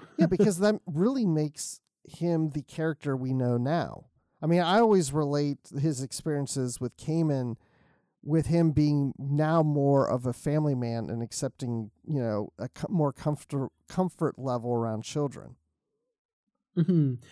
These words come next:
Speaker 1: And yeah, like where we are in the novels, for sure. He's married Beverly and, and,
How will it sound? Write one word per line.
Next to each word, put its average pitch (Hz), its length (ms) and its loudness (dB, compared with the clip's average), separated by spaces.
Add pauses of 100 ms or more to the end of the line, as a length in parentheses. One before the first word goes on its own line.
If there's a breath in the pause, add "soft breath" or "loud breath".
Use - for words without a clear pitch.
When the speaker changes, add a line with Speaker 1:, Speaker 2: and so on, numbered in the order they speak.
(180 loud breath)
Speaker 1:
And 190 380 6
yeah, 180 180 6
like 139 220 2
where 156 160 8
we 143 160 6
are 143 140 4
in 135 100 2
the 123 100 -2
novels, 127 540 0
for 131 160 -6
sure. 147 280 2
He's 123 260 -2
married 131 420 -2
Beverly 127 540 0
and, 123 180 -6
and, 117 240 -6